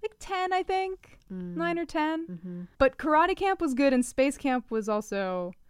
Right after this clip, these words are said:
Speaker 1: good, though probably not, like, I, I don't think I was maybe the best socially equipped person to, I, like, I wanted to learn about space, but I didn't wanna, like, have to make friends to do it. Do you know what I mean?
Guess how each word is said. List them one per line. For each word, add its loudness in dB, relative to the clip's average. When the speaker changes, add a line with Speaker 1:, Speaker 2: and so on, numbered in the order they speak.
Speaker 1:
good, 4
though 4
probably 0
not, 0
like, -2
I, 2
I 4
don't 2
think 0
I 2
was -6
maybe -4
the -2
best -2
socially -2
equipped -4
person -6
to, -4
I, 6
like, 2
I 8
wanted 8
to 2
learn 0
about -2
space, 0
but 2
I 2
didn't -2
wanna, -2
like, -6
have -2
to -4
make -4
friends -6
to -6
do -4
it. -8
Do -10
you -2
know -2
what -2
I -2
mean? -4